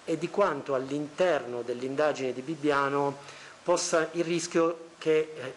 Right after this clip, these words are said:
all'interno di questo grande calderone indagine Bibbiano rientrino casi dove invece avevamo dei reali abusanti, dei reali maltrattanti, che esistono, dobbiamo dirlo, esistono. Discernere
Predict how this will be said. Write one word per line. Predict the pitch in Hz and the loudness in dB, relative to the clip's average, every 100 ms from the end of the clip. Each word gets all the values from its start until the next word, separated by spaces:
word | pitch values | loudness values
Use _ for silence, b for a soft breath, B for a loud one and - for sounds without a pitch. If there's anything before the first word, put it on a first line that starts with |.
| - | -6
all'interno | 127 131 180 165 | -4 0 2 2
di | 135 | 0
questo | 139 139 139 | -6 -6 -2
grande | 147 151 139 - - | 0 0 -2 -6 -8
calderone | - 120 135 170 139 | -4 0 2 4 2
indagine | 123 131 131 147 | 0 0 0 -2
Bibbiano | 185 143 139 135 | 0 0 0 2
rientrino | 165 170 143 143 170 | 2 2 0 -2 0
casi | 147 147 - 123 | 2 0 -2 -2
dove | 151 | -2
invece | 143 156 160 | 0 0 0
avevamo | 131 123 143 | 0 0 0
dei | 127 | 0
reali | 123 143 175 | 2 2 2
abusanti, | 135 120 - 120 113 113 117 | -2 -4 -4 -2 -2 -4 -6
dei | 113 | -4
reali | 113 127 151 | 0 2 2
maltrattanti, | 131 123 120 117 - 123 110 110 123 113 B B B B - | 0 -4 -4 -6 -2 -2 -2 -6 -8 -8 B B B B -2
che | 170 | 2
esistono, | 170 175 180 - - 117 | 2 2 -2 -2 -2 -4
dobbiamo | 110 117 127 135 | -4 -4 -2 -2
dirlo, | 139 156 139 117 113 - | 0 2 2 -2 -4 -4
esistono. | 135 165 143 - 107 104 B B B B B | -4 -4 -4 -6 -8 -8 B B B B B
Discernere | - 139 - - 196 190 160 151 147 143 | -8 -2 0 4 2 2 0 0 0 -2